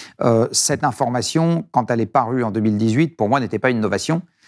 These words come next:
euh, parce que ça faisait des années et des années que j'avais des informations en provenance d'experts du secteur, euh, qui recoupaient cette conclusion.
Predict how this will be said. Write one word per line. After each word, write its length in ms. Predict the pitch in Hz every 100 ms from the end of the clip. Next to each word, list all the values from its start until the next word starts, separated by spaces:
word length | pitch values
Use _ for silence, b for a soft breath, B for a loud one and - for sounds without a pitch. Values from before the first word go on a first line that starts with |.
| b -
euh, 240 | 107 113 107
parce 160 | 113
que 80 | -
ça 140 | -
faisait 280 | 110 135 123
des 220 | 131 98
années 220 | 131 147 131
et 60 |
des 200 | 110 107
années 460 | 110 139 160 165 -
que 160 | - 117
j'avais 440 | 98 113 110 135
des 160 | 110 101
informations 840 | 123 127 120 113 - 131 123 101 - _ _ _ -
en 100 | -
provenance 400 | 139 - 143 156
d'experts 300 | 123 127 151
du 80 | 117
secteur, 480 | 107 101 151 165 165 B B B B -
euh, 140 | 113
qui 160 | 110 -
recoupaient 420 | 139 123 165 175
cette 160 | 160 127
conclusion. 400 | 135 120 120